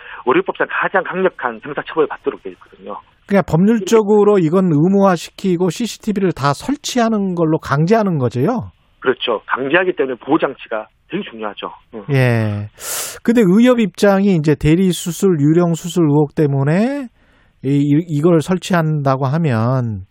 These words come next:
Speaker 2: 생체 인식으로 출입을 통제하는 방안, 그러니까 의사라는 걸 인증을 받고 생체적으로
Speaker 1: 예. 예.
Speaker 2: 뭐 이런 방안이 더 효율적이지 않냐, 뭐 이런 주장이
Speaker 1: 이미 시행하고 있습니다.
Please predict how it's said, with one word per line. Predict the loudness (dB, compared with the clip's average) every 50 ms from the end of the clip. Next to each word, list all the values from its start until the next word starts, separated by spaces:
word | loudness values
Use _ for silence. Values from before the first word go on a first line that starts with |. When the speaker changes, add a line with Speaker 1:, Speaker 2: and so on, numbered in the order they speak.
| _ _ _ _ _ _ _ _
Speaker 2:
생체 | -8 -4 -4 -2 -2 -2 0 0
인식으로 | 2 2 2 0 0 -2 -2 -2 0 0 0 -2
출입을 | -4 -4 0 0 2 2 2 0 -2
통제하는 | -2 -2 -2 0 2 2 2 2 2
방안, | 2 0 0 0 0 0 0 -2 -4 -6 -10 _ _ -20 _ _ _ _ _ _ _
그러니까 | -10 -8 -4 -2 -2 -4 -4 -2
의사라는 | 0 0 2 2 2 2 2 2 0 0 -2
걸 | -2 -2 -2
인증을 | -2 -2 -2 0 0 0 0
받고 | -2 -6 -10 _ -6 -4 -4 -4 -4 _ _ _ _ _
생체적으로 | -6 -4 -2 -2 0 0 -2 -2 -2 -4 -4 -2 0 0 0 0 -2 -4 _ _ _ _ _ _ -4
Speaker 1:
예. | -4
예. | -4 -4 -6 -2 0
Speaker 2:
뭐 | 2 2
이런 | 4 4 4 4 4 4 4
방안이 | 2 2 2 2 2 0 0 0
더 | 0 0 0
효율적이지 | 2 0 -2 -2 0 -2 0 0 0 -2 -2
않냐, | -2 -2 -2 0 0 0 0 0 -2
뭐 | -2 0
이런 | 2 2 2 2 2 0
주장이 | -2 -2 0 0 2 4
Speaker 1:
이미 | 4 2
시행하고 | 2 2 2 2 2 0 -2 -4
있습니다. | -10 -14 -16 -16 -16 -18